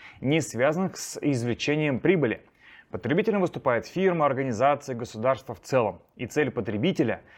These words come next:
а, с точки зрения рациональности, да, это извлечение максимальной полезности из потребления товаров и услуг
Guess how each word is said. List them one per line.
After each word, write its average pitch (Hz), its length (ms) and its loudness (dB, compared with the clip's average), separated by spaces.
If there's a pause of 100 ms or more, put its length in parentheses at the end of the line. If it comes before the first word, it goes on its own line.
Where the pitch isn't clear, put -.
(320)
а, 107 520 2
с - 40 -16
точки 123 240 -6
зрения 127 260 2
рациональности, 127 800 0
да, 139 260 0
это 131 260 0
извлечение 131 400 -2
максимальной 160 680 0
полезности 143 680 0
из 151 400 -2
потребления 127 560 0
товаров 123 400 0
и - 20 -8
услуг 190 380 0